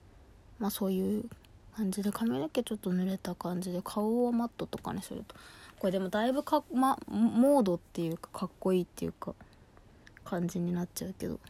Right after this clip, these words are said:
いいと思います。はい、よし、もう一個やろう。もう一個が、うんと、「推しのアイドルにプレゼントを贈るとしたら、何を贈りたいですか？」っ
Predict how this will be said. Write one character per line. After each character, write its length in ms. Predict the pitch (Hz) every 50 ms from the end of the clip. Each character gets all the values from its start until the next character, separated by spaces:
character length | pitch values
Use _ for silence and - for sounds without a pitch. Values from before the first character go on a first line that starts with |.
| - - - - - -
い 60 | 196
い 20 |
と 160 | 175 - - 170
思 180 | 170 165 160
い 60 | 160
ま 220 | 160 160 160 175 -
す。 180 | - - - - - - - - - - - - - - - - - - - - - - - - - - - - - - - - - - - - - - - - - - -
は 180 | - - 240
い、 80 | 226 - - - - - - - -
よ 100 | 214 220
し、 300 | - - - - - - -
も 100 | 226 220
う 40 | 226
一 20 |
個 140 | - - 190
や 60 | 175
ろ 200 | 175 160 - - - - - - - - - - - -
う。 40 | -
も 60 | 254
う 20 | 277
一 40 | 269 -
個 120 | - 196
が、 440 | 185 190 202 208 202 196 175 - - - - - - - - - - - - - -
う 60 | 208
ん 160 | 196 196 202 - - -
と、 360 | 254 254 247 233 202 165 - - - - - - - - - - - - - - - - - - - - - - - - - - - - - - - - - - - - - - - - - - - - - - - - - - - - - - - - - - - - - - -
「推 100 | - 220
し 140 | 214 - 311
の 160 | 320 339 320 302
ア 120 | 330 330
イ 80 | 320 269
ド 100 | 240 208
ル 120 | 196 196
に 120 | 196 196 196
プ 120 | - 233
レ 120 | 247 277
ゼ 160 | 262 269 254 226
ン 100 | 202 196
ト 120 | - 180
を 140 | 180 180 -
贈 220 | 190 - 226 214
る 120 | 214 214 208
と 140 | - 180
し 60 | - -
た 160 | - 180 175
ら、 200 | 190 202 - - -
何 260 | 226 247 277 285 269
を 60 | 226
贈 180 | 202 - - 185
り 80 | 175 170
た 180 | - 202 196
い 60 | 185
で 100 | 180 170
す 120 | 180 - -
か？」 140 | - 190
っ 40 | -